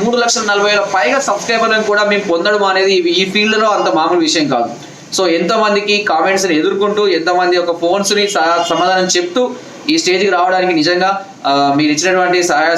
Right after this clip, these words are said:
సహకారాలు మాకు ఎంతోగానో ఉపయోగపడ్డాయి. మీరు ఇలాంటి సమస్యలతో బాధపడుతుంటే మీకు, మీకు తప్పకుండా మంచి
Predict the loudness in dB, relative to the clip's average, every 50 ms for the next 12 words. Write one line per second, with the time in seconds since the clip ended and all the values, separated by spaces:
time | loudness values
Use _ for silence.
0 | 2 0 2 2 2 2 2 0 0 0 0 0 0 -2 0 0 0 0 0 0
1 | 0 0 0 0 0 0 0 0 0 0 0 -2 -2 -4 -8 -14 -18 -12 -4 -2
2 | 0 0 2 0 0 2 2 0 0 0 0 0 0 -2 0 0 0 0 0 0
3 | 0 0 0 0 0 0 0 -2 -2 -2 -2 -2 -2 -2 -2 -2 -2 -2 -2 -2
4 | -2 -2 -2 -2 -2 -2 -2 -2 -2 -2 -2 -2